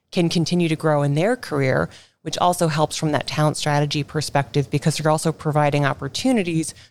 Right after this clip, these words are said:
for the members of your team that are bought into the mission and the vision and have helped this organization grow. You still give them opportunities to grow in their career, even if they're not on that partner track internally.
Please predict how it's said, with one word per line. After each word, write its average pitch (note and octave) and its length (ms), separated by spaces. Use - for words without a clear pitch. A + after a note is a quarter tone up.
for E3+ 340
the D3+ 240
members D#3+ 500
of D3+ 160
your C#3+ 140
team D#3 380
that D3 120
are C3 80
bought D#3+ 340
into F3 220
the D#3+ 80
mission D#3 480
and D#3+ 120
the D3+ 80
vision D3+ 520
and C#3+ 120
have C#3+ 120
helped - 300
this E3 180
organization D3+ 600
grow. D3+ 420
You F#3 160
still F3 240
give D#3 220
them F3 220
opportunities C#3+ 680
to - 120
grow C#3+ 320
in C3+ 120
their C3 120
career, D3+ 640
even F#3+ 240
if F3+ 100
they're D3+ 120
not D3+ 240
on F#3 260
that C3 200
partner C#3+ 360
track B2+ 500
internally. D3 640